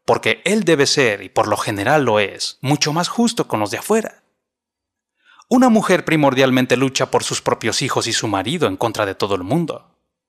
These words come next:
Es casi lógico y en cierto sentido correcto que para ella todo lo de ellos debe prevalecer sobre lo de los demás.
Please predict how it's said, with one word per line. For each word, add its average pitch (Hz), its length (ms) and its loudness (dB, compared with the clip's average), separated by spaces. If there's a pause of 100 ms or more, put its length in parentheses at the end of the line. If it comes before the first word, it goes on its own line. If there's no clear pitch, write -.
(420)
Es - 140 0
casi 220 300 0
lógico 160 520 2
y 104 100 -4
en 98 120 -2
cierto 147 320 0
sentido 123 420 0
correcto 110 680 -2
que 185 80 2
para 185 240 2
ella 208 380 2
todo 233 240 4
lo 196 140 2
de 151 160 4
ellos 131 260 0
debe 131 220 2
prevalecer 117 680 0
sobre 110 240 -4
lo 104 120 -2
de 98 100 -4
los 95 180 -4
demás. - 640 -10